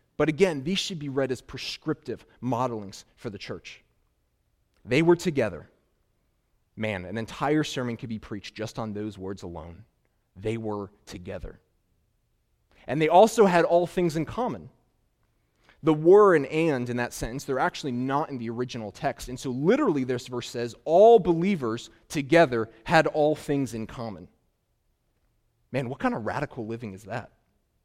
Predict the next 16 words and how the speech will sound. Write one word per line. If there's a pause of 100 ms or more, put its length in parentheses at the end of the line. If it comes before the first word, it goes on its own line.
(760)
They
would
sell
their
property
and
possessions (160)
and
share
them (160)
with
all
to
the
extent
that